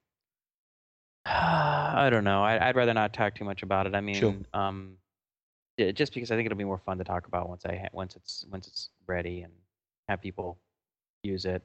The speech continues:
Speaker 1: and stuff. I, but it's it's, it's, I th-,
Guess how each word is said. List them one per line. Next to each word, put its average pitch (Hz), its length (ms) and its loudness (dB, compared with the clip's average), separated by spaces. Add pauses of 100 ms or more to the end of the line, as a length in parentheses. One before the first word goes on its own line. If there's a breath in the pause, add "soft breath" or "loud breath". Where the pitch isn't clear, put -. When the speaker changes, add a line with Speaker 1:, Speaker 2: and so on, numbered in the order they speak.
Speaker 1:
and 92 120 -20
stuff. 90 360 -4
I, 95 140 -2 (560 soft breath)
but 107 240 6
it's - 320 -4 (520)
it's, 123 260 -6
it's, 127 340 0 (320)
I 135 80 2
th-, - 200 -10